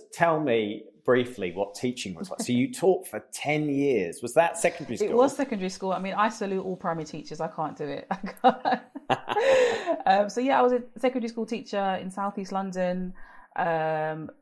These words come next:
Speaker 2: I started out in a girls' school, then went to, my last school was a, was a mixed school, but mostly had boys in it. Just, I, I love the, the kids. They make me laugh. They, they can be a handful sometimes. Uh, I was an English teacher. My last post was actually assistant head teacher.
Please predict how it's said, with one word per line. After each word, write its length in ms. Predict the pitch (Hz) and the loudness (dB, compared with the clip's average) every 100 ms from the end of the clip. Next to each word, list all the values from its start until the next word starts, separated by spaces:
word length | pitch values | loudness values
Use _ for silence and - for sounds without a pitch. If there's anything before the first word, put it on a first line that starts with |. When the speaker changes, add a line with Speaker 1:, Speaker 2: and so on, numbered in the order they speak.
| _ - | _ -10
Speaker 2:
I 80 | |
started 300 | 156 - 165 | -6 -2 0
out 140 | 170 160 | 0 -2
in 60 | |
a 40 | 165 | -4
girls' 360 | 170 175 180 - | -4 -2 -2 -6
school, 540 | 170 165 160 160 160 | -4 -2 -2 -2 -4
then 160 | 156 151 | -6 -6
went 220 | 156 156 - | -8 -10 -8
to, 240 | 151 151 | -6 -6
my 100 | 143 | -4
last 220 | 156 165 160 | -4 -4 -4
school 160 | 151 | -10
was 160 | 147 147 | -10 -10
a, 80 | - - | -10 -8
was 140 | 156 | -8
a 20 | |
mixed 200 | 160 - | -10 -10
school, 180 | - 151 | -10 -10
but 140 | 151 - | -8 -8
mostly 320 | 156 151 - | -8 -8 -12
had 220 | 160 151 | -12 -10
boys 260 | - 156 151 | -6 -6 -6
in 80 | 151 | -6
it. 180 | 151 - - - - - | -6 -10 -20 -20 -20 -14
Just, 200 | - - - | -12 -10 2
I, 100 | 226 | 2
I 200 | 233 226 | 6 4
love 260 | 233 233 226 | 6 4 2
the, 140 | 190 - | -12 -12
the 60 | 180 | -12
kids. 380 | - 151 147 - | -10 -10 -10 -6
They 100 | 160 | -6
make 180 | 175 156 | -4 -8
me 80 | 156 | -2
laugh. 400 | 165 156 151 156 - - - | 0 2 0 -4 -18 -16 -8
They, 100 | 156 | -8
they 160 | 151 | -6
can 120 | 170 165 | -8 -6
be 80 | 175 | -6
a 20 | |
handful 360 | 180 175 165 | -6 -8 -10
sometimes. 760 | 160 156 160 156 147 147 147 - - - - - | -12 -12 -8 -8 -8 -8 -12 -16 -20 -20 -20 -8
Uh, 220 | - 151 - | -4 -2 0
I 100 | 160 | 0
was 120 | 165 | -2
an 60 | 175 | -4
English 240 | 170 165 | -6 -6
teacher. 480 | - 156 - 156 147 160 | -8 -12 -8 -6 -6 -4
My 80 | |
last 280 | 160 170 170 | -2 -2 -4
post 200 | - 165 160 | -6 -6 -6
was 80 | |
actually 420 | 147 - - 147 147 | -14 -14 -14 -12 -12
assistant 340 | - 160 147 | -12 -12 -12
head 160 | 156 - | -12 -12
teacher. 340 | - - | -16 -14